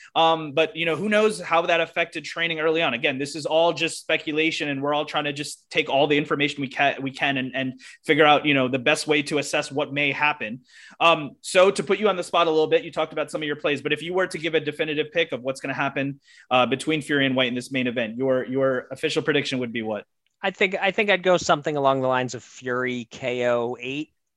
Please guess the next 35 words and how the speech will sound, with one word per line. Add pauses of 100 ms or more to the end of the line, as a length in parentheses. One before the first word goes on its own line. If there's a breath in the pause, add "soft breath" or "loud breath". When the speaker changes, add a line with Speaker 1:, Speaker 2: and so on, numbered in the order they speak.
Speaker 2:
somewhere,
somewhere
again,
a
little
bit
past
that
midway
point (420 soft breath)
that
he,
that (200)
Dillian
White
starts
to
wear
down.
We've
seen
him
occasionally
get
winded
that, (160)
uh,
yes,
and
this
is
certainly
Tyson
Fury
can,